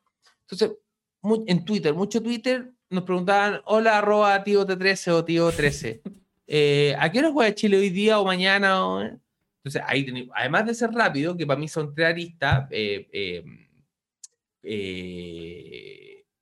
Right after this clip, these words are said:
Speaker 1: usuario, contenido y instantaneidad, y obviamente la trazabilidad.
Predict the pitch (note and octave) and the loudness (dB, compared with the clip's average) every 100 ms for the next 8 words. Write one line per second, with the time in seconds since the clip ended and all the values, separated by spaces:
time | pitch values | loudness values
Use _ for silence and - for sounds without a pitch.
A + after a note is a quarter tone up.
0 | _ _ - A2+ - F#3 G3+ G#3+ A3 F3+ | _ _ -12 -10 -2 0 2 2 0 -2
1 | D3+ C3+ C#3+ E3+ G3 G3 F3+ - F3 F3+ | -4 -4 -4 -2 -2 -2 -4 -6 -6 -4
2 | F#3 F#3+ D3 A3 - _ _ _ _ _ | -4 -2 -2 -4 -12 _ _ _ _ _
3 | - C3 C3 C3 C3+ D3 D3 C#3+ C#3+ C#3 | -6 -4 -4 -4 0 2 2 -2 -2 -2
4 | C#3 C#3 D#3+ D#3 B2+ C3+ G3+ | -2 -2 -2 0 0 -2 -6